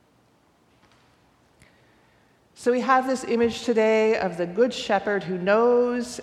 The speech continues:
and cares for the sheep, who is not a bandit or thief or stranger,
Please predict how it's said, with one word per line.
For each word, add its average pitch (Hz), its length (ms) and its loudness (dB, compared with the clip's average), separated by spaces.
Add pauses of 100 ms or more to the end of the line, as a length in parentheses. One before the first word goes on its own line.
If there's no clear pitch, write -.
and 165 240 -10
cares 226 400 -2
for - 140 -8
the 208 100 -6
sheep, - 460 -12 (640)
who 196 80 0
is 185 120 0
not 202 280 2
a 247 60 2
bandit 151 520 -4 (140)
or 160 120 -8
thief - 720 -10
or 160 100 -16
stranger, 160 680 -12